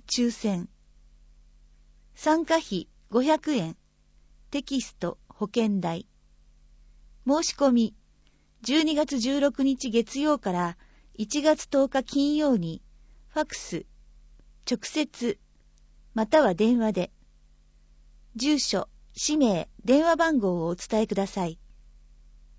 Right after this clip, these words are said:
問い合わせ、富士見市社会福祉協議会。電話、零四九、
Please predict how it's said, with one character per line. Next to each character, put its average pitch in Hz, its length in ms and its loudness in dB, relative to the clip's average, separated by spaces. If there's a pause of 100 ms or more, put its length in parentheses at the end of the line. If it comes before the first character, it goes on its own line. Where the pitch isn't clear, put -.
(420)
問 277 220 2
い 269 60 4
合 247 60 2
わ 247 120 0
せ、 - 300 -2 (440)
富 240 120 -2
士 294 100 -2
見 330 140 0
市 208 180 -6
社 208 140 -4
会 302 240 2
福 - 220 -4
祉 - 120 -4
協 302 220 0
議 269 180 4
会。 156 300 -8 (800)
電 240 260 2
話、 208 200 0 (360)
零 311 260 2
四 311 260 2
九、 202 420 -2